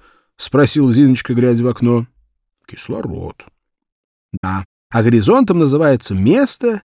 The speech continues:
где, как нам кажется, земля сходится с небом". Ну вот, тронулся тарантас, за ним линейка.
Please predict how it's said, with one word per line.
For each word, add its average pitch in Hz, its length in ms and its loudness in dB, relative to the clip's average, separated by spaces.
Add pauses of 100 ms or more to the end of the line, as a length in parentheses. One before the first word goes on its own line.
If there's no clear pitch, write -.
(260)
где, 113 160 -2
как 117 200 -4
нам 95 180 -4
кажется, 233 540 -4
земля 113 520 -4
сходится - 640 -10
с - 160 -12
небом". 95 560 -8 (920)
Ну 208 100 -4
вот, 107 140 -4 (160)
тронулся 104 500 -10
тарантас, 196 840 -10 (340)
за 67 160 -14
ним 71 160 -18
линейка. 185 800 -6